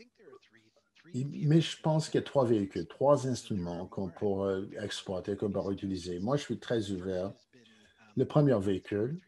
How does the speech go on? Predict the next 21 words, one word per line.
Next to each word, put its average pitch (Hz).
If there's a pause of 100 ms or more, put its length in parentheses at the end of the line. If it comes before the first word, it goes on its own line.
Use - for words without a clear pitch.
(800)
il 117
y 107
a 92
trois 92
piliers. 90
On 107
parle, 95 (460)
on 104
parle 107
avec 101
les, 101
les 107
régions, 107 (680)
euh, 135
données 117
de 104
recherche 101
Canada, 98
arc, 113
euh, 131
Canada. 113